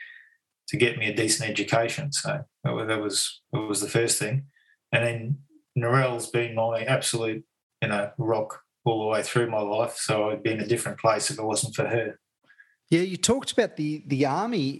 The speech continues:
Speaker 2: specifically at the start, you know, saying that they, they told you these lies. But as you, um, then sort of mentioned that they allowed you to, to find yourself, find,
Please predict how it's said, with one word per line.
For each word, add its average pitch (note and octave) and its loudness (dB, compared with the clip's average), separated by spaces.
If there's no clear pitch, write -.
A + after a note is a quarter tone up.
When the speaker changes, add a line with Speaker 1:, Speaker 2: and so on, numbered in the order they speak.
Speaker 2:
specifically D3+ 2
at C#3+ -2
the C#3 -2
start, D3 4
you D3+ 2
know, C3 2
saying C3+ 2
that C3+ -4
they, C3 4
they C3 2
told C3+ 2
you B2+ -2
these B2 0
lies. D3+ 2
But - -2
as C3+ 2
you, C3+ 2
um, B2+ -2
then B2 2
sort B2+ 2
of A#2 -2
mentioned C#3 2
that C#3 2
they B2+ 0
allowed E3 2
you D3 0
to, C#3 0
to - -4
find C#3+ 2
yourself, C#3 2
find, C#3 2